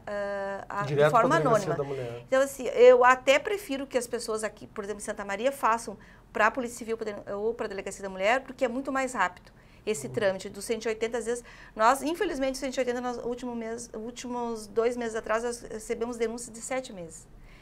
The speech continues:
Speaker 1: Então, daí não resolve, né?
Speaker 2: Uhum.
Speaker 1: Tá muito demorado o processo. Não era assim.
Speaker 2: Uhum.
Speaker 1: Aconteceu alguma coisa que... Mas, um nove sete da Polícia Civil, toda a denúncia, isso eu garanto pra vocês, cem por cento de todas as denúncias anônimas da delegacia são verificadas, nós não temos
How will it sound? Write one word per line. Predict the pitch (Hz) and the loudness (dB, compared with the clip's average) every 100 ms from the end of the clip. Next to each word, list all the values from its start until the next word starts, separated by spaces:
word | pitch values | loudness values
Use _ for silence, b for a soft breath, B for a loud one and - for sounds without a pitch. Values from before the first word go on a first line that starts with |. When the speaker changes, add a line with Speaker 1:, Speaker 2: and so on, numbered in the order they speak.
| B | B
Speaker 1:
Então, | - 294 | -4 0
daí | 285 262 | 4 4
não | 262 269 | 2 0
resolve, | 262 220 190 202 214 | -4 -4 -6 -6 -12
né? | 175 | -12
Speaker 2:
Uhum. | 131 127 - | -10 -10 -10
Speaker 1:
Tá | - | -8
muito | 214 226 | -6 -4
demorado | 226 226 202 196 202 | -2 4 6 6 2
o | |
processo. | 202 185 180 180 | -8 -8 -8 -8
Não | 220 233 | -4 -2
era | 226 220 | 0 -2
assim. | 233 - 147 - 139 | -6 -12 -16 -18 -14
Speaker 2:
Uhum. | 135 123 120 | -12 -12 -10
Speaker 1:
Aconteceu | - 196 202 | -10 -8 -8
alguma | 202 214 | -6 -6
coisa | 208 202 196 | -6 -8 -10
que... | 214 208 - 208 - B B B - | -14 -14 -14 -18 -18 B B B 2
Mas, | 226 277 - - - - b b - - - - - - | 6 6 4 -10 -20 -20 b b -20 -20 -20 -20 -20 -6
um | 285 | -2
nove | 330 330 | -2 -2
sete | 302 254 | 0 0
da | 254 | 0
Polícia | 254 233 - | -6 -10 -10
Civil, | 196 196 247 B B - | -10 -6 -8 B B -16
toda | - 302 339 | 4 6 8
a | 311 | 6
denúncia, | 285 247 262 | 4 2 0
isso | 247 262 | -2 -2
eu | |
garanto | 233 226 | 0 -2
pra | 233 | -2
vocês, | 220 220 220 | -6 -8 -6
cem | 254 247 | -4 -4
por | 254 | -8
cento | - 214 208 | -10 -10 -12
de | 208 | -6
todas | 220 220 220 208 | -4 -2 -6 -8
as | 190 | -8
denúncias | 196 190 190 190 | -8 -10 -12 -10
anônimas | 185 180 | -10 -12
da | 180 | -10
delegacia | 175 175 180 | -10 -10 -12
são | 180 | -12
verificadas, | 180 175 - 175 175 | -14 -14 -6 -6 -4
nós | 180 | -12
não | 175 | -12
temos | 190 196 208 | -14 -14 -18